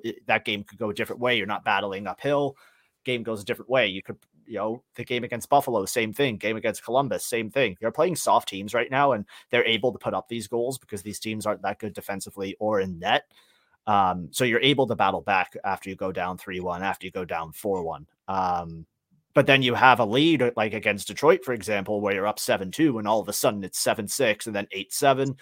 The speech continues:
Is that defense? Is that goaltending?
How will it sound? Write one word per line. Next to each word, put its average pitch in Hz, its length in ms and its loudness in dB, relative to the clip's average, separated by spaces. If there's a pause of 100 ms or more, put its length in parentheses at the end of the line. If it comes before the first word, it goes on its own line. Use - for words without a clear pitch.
(920)
Is 123 180 0
that 117 200 6
defense? 143 480 2
Is 117 120 -6
that 101 200 0
goaltending? 127 680 0